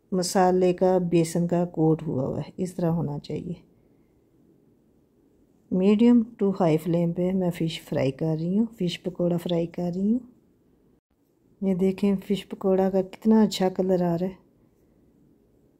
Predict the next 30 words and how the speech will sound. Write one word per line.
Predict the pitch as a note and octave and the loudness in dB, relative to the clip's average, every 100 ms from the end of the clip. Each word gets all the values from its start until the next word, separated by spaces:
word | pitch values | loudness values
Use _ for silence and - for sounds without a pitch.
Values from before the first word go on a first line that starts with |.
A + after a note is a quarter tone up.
| _ _ _ _ _ _ _ _ _ _ _ _ _ _ _ | _ _ _ _ _ _ _ _ _ _ _ _ _ _ _
ये | - F#3+ | -4 -2
देखें, | F#3 G3 A3 A3+ | 0 0 2 2
सात | A3 - F3+ F#3 G3 - - - | 0 0 2 2 0 -4 -18 -4
मिनट | F#3+ F3 E3+ E3+ | 0 2 0 0
हो | D3+ | -2
गए | C#3+ E3 | -2 -2
हैं, | G3 G#3+ - _ _ _ | -2 -4 -12 _ _ _
फ़िश | - E3+ | -10 -10
पकौड़ा | - E3+ E3 D#3+ D#3+ | -10 -6 -2 0 0
हम | E3+ E3 | -2 -4
फ्राई | D3+ D3+ C#3+ | -4 -4 -4
कर | - D3+ D3+ | -4 -4 -4
रहे | D#3 | -4
हैं। | F#3+ A3+ - _ _ | -4 -4 -10 _ _
अब | D3+ D#3+ E3 | -8 -8 -8
फिश | - F3 | -10 -10
पकौड़ा | - - F#3 F#3 | -10 -4 -2 0
का | F3+ F3+ | -2 -4
कलर | F3+ F3+ F#3 F3+ E3+ | -2 -2 0 -2 0
गोल्डन | E3+ E3 F3+ G3 | 2 4 6 6
हो | D#3+ | 4
गया। | C#3 C#3+ C#3+ | 0 -2 -2
अब | D#3 | -4
हम | D#3+ E3 | -4 -2
इनको | D#3+ D#3+ A3 | -2 -2 0
निकालते | A#3 D3 C#3 C3+ D#3 | 0 0 -4 -4 -6
हैं, | D#3 D#3+ | -4 -2
ये | D#3+ | -2
रेडी | D#3 D3 C#3+ C#3+ | 0 -2 -2 -4
हैं, | C#3+ | -6